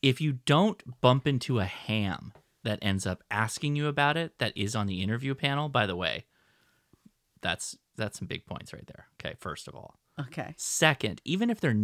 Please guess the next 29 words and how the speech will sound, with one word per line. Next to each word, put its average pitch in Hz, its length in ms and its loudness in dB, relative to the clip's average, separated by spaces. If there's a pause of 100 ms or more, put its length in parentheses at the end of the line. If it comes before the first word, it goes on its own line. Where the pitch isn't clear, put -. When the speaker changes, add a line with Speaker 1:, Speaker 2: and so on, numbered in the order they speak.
(120)
Speaker 1:
they're 98 180 0
not 95 420 2
ham 76 220 -6
radio, - 360 -12 (360)
right? 95 260 -2 (480)
And 131 140 4
if 208 100 2
it's, - 180 0
like, 135 260 6
any 143 440 2
kind 120 220 0
of 113 60 2
the 110 80 -2
sciences 123 880 0
or 95 160 -6
stem, 98 680 -2 (360)
they're 117 180 4
gonna 156 200 4
ask 98 360 -2
you 85 100 -2
about - 280 -12
it. - 100 -16 (680)
They're 117 100 0
gonna 123 100 4
be, 113 40 2
"What's 123 240 0
this, 156 200 -2
like, 110 180 0
coded 120 560 0